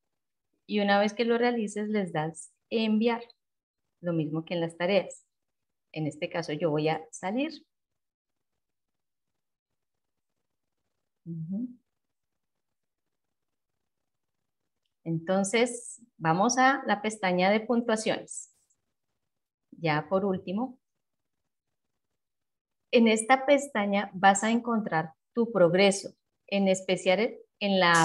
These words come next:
pestaña de tareas. Vamos a entrar allí. Por ejemplo, aquí en la unidad uno se ve el porcentaje y lo que tú hiciste, tu puntuación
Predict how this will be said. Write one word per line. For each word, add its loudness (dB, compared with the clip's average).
pestaña 0
de 4
tareas. -2
Vamos -4
a -2
entrar 0
allí. -2
Por 0
ejemplo, 0
aquí -2
en 0
la 0
unidad 2
uno -2
se -2
ve 2
el -10
porcentaje -2
y -6
lo 0
que 0
tú -4
hiciste, -6
tu -8
puntuación -4